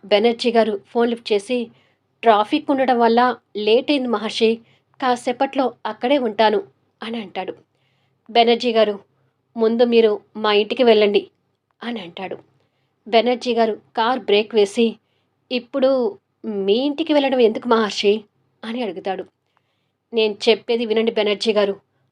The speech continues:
అంటూ మహర్షి ఫోన్లో మాట్లాడుతుంటాడు. కొద్దిసేపటికి మహర్షి ఫోన్ పెట్టేసి లోపలికి వచ్చినా కూడా అందరూ ఇంకా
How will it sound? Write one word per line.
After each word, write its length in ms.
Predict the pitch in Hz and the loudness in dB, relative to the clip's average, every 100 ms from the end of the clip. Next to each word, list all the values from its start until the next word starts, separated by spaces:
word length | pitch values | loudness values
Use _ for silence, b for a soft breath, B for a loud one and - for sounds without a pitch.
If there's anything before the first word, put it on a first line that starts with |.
| - | -12
అంటూ 320 | 247 240 220 - | -8 -4 -4 -6
మహర్షి 520 | 214 214 233 240 202 | -8 -8 -6 -6 -6
ఫోన్లో 400 | - 214 196 202 | -4 0 0 -2
మాట్లాడుతుంటాడు. 840 | 220 190 - 214 202 196 196 185 - - _ _ _ _ _ _ - | -4 -6 -6 -8 -8 -10 -6 -4 -6 -10 _ _ _ _ _ _ -6
కొద్దిసేపటికి 840 | 254 277 285 285 311 294 294 262 - | -4 -4 0 0 0 -2 -2 -2 -4
మహర్షి 600 | 214 208 254 - 240 - _ | -8 -4 -6 -4 -6 -6 _
ఫోన్ 260 | 220 226 233 | 0 0 2
పెట్టేసి 600 | 208 - 202 202 233 233 b b _ 254 | -4 -2 -4 0 -2 -4 b b _ 0
లోపలికి 420 | 269 277 285 233 | 0 2 0 0
వచ్చినా 340 | 214 - 233 | -2 -2 -6
కూడా 420 | 233 202 208 214 214 _ _ _ | -4 -4 -4 -4 -12 _ _ _
అందరూ 340 | 254 277 311 302 | -4 -2 0 0
ఇంకా 320 | 254 233 240 | -2 0 -2